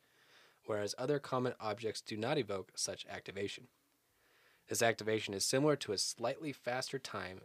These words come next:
than is seen for images for, uh, of real faces. The author, author suggests that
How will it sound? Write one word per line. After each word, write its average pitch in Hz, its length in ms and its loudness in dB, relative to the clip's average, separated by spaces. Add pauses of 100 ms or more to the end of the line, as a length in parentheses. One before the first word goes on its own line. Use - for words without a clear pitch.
than 104 80 -8
is 95 120 -2
seen 113 220 -2
for - 140 -10
images 104 340 -2
for, - 300 -8 (100)
uh, 92 320 -4
of 98 140 -6
real 107 140 0
faces. - 420 -2 (960)
The 110 100 -2
author, 147 340 6 (120)
author 165 300 6
suggests 120 460 2
that 101 100 0